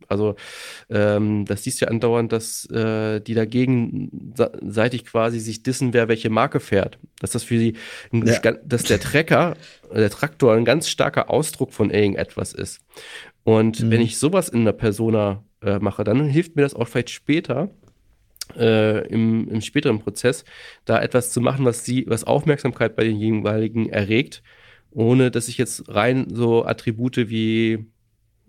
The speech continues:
Speaker 1: Alter, äh, Demografie, Geschlecht,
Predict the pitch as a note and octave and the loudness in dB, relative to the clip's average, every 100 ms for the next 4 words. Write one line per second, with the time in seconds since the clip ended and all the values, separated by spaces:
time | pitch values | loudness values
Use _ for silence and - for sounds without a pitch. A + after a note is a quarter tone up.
0 | _ - A2 A#2 A#2+ A#2 A2 A2+ _ - | _ 0 0 2 2 2 0 -4 _ -20
1 | - - _ _ G#2+ G#2 G2+ G2 G2+ G#2+ | -20 -20 _ _ 0 2 2 2 0 -6
2 | B2 - _ _ _ A2+ A2 G2+ G#2 - | -18 -20 _ _ _ 0 2 2 -2 -2
3 | B2 B2 A2+ G#2+ - A2+ A2+ - - | -2 -2 -2 -4 0 0 0 -10 -16